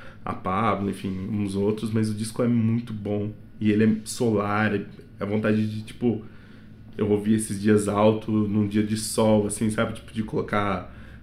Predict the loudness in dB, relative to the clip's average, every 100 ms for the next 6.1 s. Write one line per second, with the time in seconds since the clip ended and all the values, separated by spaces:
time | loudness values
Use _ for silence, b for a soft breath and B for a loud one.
0 | -16 -14 -14 -6 -4 -4 -6 -4 -2 2
1 | 4 6 8 8 4 2 2 2 4 4
2 | 6 6 6 4 2 0 0 0 -2 -2
3 | -12 -2 0 0 -4 -4 -2 -4 0 2
4 | 4 2 0 2 4 2 0 -2 0 2
5 | 4 4 2 -2 0 2 2 2 2 2